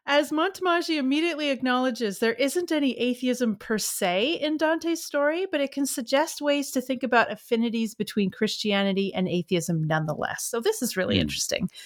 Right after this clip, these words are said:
Speaker 1: Tell us about some of these ideas.
Speaker 2: Yeah, I mean, I, I, I think it's a really beautiful essay,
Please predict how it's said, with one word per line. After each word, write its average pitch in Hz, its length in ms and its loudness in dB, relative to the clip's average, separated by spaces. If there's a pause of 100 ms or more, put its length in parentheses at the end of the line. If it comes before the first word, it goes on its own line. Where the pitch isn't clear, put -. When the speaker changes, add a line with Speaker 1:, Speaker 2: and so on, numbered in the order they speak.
(100)
Speaker 1:
Tell 403 140 0
us 440 160 -2
about 262 220 0
some 202 160 -2
of 190 80 -4
these 190 200 -6
ideas. - 560 -4 (1700)
Speaker 2:
Yeah, 135 300 0
I 104 60 -6
mean, 127 120 -2
I, 127 240 -2
I, 127 180 -4
I 107 140 -4
think 147 260 2
it's - 400 -2
a 98 100 0
really 98 560 0
beautiful 82 960 -2 (340)
essay, 78 560 -4